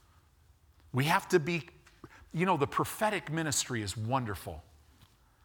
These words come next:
It's when it goes a little off and it gets into the pathetic that, that, that really, and, and it, it, there's a manipulation. The office of the pastor is wonderful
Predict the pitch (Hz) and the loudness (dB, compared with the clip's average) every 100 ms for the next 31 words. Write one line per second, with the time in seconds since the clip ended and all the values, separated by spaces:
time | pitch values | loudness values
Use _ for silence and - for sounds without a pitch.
0 | _ _ _ _ _ _ _ _ - 165 | _ _ _ _ _ _ _ _ -2 0
1 | 160 - 190 226 190 143 170 170 151 170 | 2 2 4 4 2 4 6 6 4 4
2 | 151 202 208 - 170 185 180 143 127 127 | 6 6 6 8 8 8 6 0 2 2
3 | 151 - 170 - 135 117 120 - - 175 | 2 0 -2 -2 -2 -2 -2 -2 0 2
4 | 101 78 - - _ _ _ _ - - | 0 -6 -14 -20 _ _ _ _ -20 -20
5 | - - - - - 143 147 127 131 170 | -20 -20 -20 -18 0 4 4 2 0 2
6 | 147 156 143 151 143 139 156 202 190 135 | 4 2 2 2 2 2 6 6 6 2
7 | - - - 165 151 147 147 156 135 143 | -2 -2 0 2 2 2 2 0 2 4
8 | 147 151 139 147 170 - 151 147 151 165 | 4 4 4 4 2 2 2 4 2 2
9 | - 113 85 - - - _ _ _ _ | -2 -4 -6 -12 -20 -20 _ _ _ _
10 | _ _ _ - - - 180 214 233 208 | _ _ _ -20 -8 2 8 10 8 4
11 | - 180 135 - 180 190 - 156 135 113 | 4 4 2 2 4 4 2 0 0 -2
12 | 117 123 180 170 131 - 95 | -2 2 2 2 -2 -2 -6